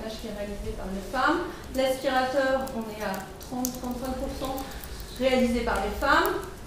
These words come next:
et cetera. Euh, je vous ai pas mis, euh, les données qui montrent comment justement ces inégalités au sein du couple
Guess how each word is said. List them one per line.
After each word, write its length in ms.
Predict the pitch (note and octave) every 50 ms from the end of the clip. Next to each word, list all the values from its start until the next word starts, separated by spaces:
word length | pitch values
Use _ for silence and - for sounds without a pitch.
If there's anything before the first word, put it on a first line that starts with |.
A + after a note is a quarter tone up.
| - -
et 180 | B3+ C#4+ C4 C4
cetera. 320 | C#4 - - A#3+ - - - - - - - - - - - - - - - - - - - - - A#3
Euh, 440 | A#3+ A#3+ A#3+ B3 A#3+ A#3 A#3 A#3
je 200 | A3+ - B3+ C4+
vous 80 | - D#4
ai 60 | D#4+
pas 140 | E4+ E4 E4+
mis, 340 | E4+ F4+ F4+ F4+ F4+ F4+ E4
euh, 460 | D4 C4+ B3+ A#3+ A#3+ A#3 A#3 A3+ A3 A3 A3 G#3+ G#3+ G#3+ G#3 - G#3
les 460 | A3+ A3+ A3+ A#3 A#3 A#3 A3+ A3+ A3+ G#3+
données 600 | G3 - C#4+ C#4+ C#4+ C#4+ E4 F4 F4+ - - -
qui 160 | - - D4+ C#4+
montrent 420 | C#4+ D4+ E4 E4+ E4+ - - B3+ - -
comment 280 | E4+ D#4+ D#4 E4+ E4+ E4+
justement 500 | - - C#4+ - D#4+ D4+ D4 C#4 C#4 C4
ces 260 | - - - D4+ D4+
inégalités 640 | D4 D4+ D4 C#4+ C#4+ C#4 C#4 C4+ C4+ C4+ - - C4+
au 100 | B3 A#3+
sein 160 | - A#3+ G#3+ A3
du 80 | A3 A#3
couple 400 | A#3 - F4 F#4+ G4 F#4+ E4+ A#3